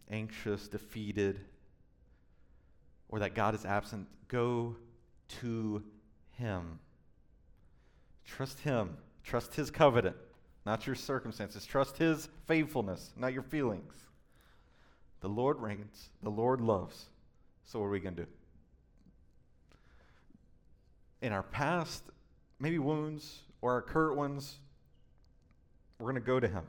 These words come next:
and take this to him. And then we're gonna know, we're gonna know how good he is to us.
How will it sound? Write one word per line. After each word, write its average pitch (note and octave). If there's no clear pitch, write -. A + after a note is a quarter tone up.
and A2
take B2
this G#2
to G2+
him. F2+
And B2
then D#3
we're D3+
gonna C3+
know, C3
we're C3
gonna D3
know C3+
how A2+
good -
he F#2
is F2
to E2+
us. -